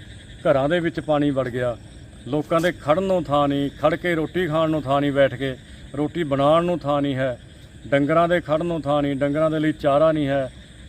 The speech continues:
ਬੰਦਿਆਂ ਦੇ ਰੋਟੀ ਬਣਾਉਣ ਪਕਾਉਣ ਕੋਈ ਥਾਂ, ਖੜਨ ਬੈਠਣ ਤੱਕ ਵੀ ਥਾਂ ਨਹੀਂ ਛੱਡੀ। ਘਰਾਂ ਦੇ ਵਿੱਚ ਪਾਣੀ ਵੜ ਗਿਆ, ਲੋਕਾਂ ਨੇ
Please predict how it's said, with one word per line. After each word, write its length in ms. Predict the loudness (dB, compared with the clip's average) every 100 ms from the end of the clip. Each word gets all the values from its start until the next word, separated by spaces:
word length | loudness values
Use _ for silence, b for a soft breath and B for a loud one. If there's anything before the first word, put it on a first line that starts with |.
| -4
ਬੰਦਿਆਂ 320 | -2 2 2
ਦੇ 120 | 2
ਰੋਟੀ 340 | 0 -2 -2 -2
ਬਣਾਉਣ 400 | 2 2 2 0
ਪਕਾਉਣ 460 | 0 2 2 2 -2
ਕੋਈ 220 | -4 -2 -2
ਥਾਂ, 300 | -2 -2 0
ਖੜਨ 300 | -2 -2 0
ਬੈਠਣ 340 | 0 0 0
ਤੱਕ 220 | 2 0
ਵੀ 120 | -2 -4
ਥਾਂ 200 | -2 -2
ਨਹੀਂ 120 | -4
ਛੱਡੀ। 320 | -6 -4 -6 -8 B B B B 0
ਘਰਾਂ 260 | 4 4 4
ਦੇ 100 | 0
ਵਿੱਚ 180 | -2 -2
ਪਾਣੀ 360 | 0 0 0
ਵੜ 200 | 2 2
ਗਿਆ, 200 | 4 4
ਲੋਕਾਂ 360 | 4 0 0 0
ਨੇ 300 | 0 -2